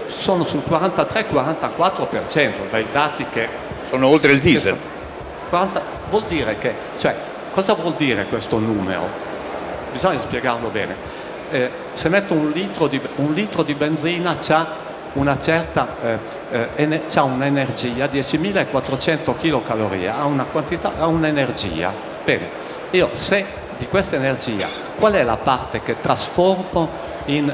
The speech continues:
Speaker 1: energia propulsiva, in energia meccanica? Prima era il trenta per cento scarso, adesso invece è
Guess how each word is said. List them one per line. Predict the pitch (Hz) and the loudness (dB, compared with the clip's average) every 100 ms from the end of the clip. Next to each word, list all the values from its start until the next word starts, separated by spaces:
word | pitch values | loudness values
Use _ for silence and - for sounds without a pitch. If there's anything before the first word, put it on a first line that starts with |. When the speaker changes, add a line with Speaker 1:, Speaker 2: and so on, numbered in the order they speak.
| - | -2
Speaker 1:
energia | 135 139 131 120 - 175 151 120 - - - | 0 2 0 0 0 2 2 0 -8 -10 2
propulsiva, | 147 147 147 - 127 101 | 2 2 -2 -2 -2 -2
in | 98 120 | -2 0
energia | 143 131 - 156 | 0 0 2 2
meccanica? | 131 - 107 85 85 92 - 104 - - - - - | 2 -2 -2 -2 -2 -4 -6 -6 -8 -10 -10 -8 -2
Prima | 175 202 214 233 202 - | -2 0 2 2 2 -2
era | 147 165 185 156 | 2 2 2 2
il | 165 - | 0 0
trenta | - 202 196 160 | 0 2 2 0
per | 160 - | 0 0
cento | - 208 202 - 127 | 0 0 2 0 0
scarso, | - - - 104 82 - - 95 82 - - - - - - - | -2 -4 0 0 0 -4 -4 -4 -6 -10 -10 -10 -10 -8 -10 -2
adesso | 185 208 139 98 - 117 | 0 4 4 2 -2 -2
invece | 143 160 196 208 160 - | 0 0 0 0 0 0
è | 139 | -2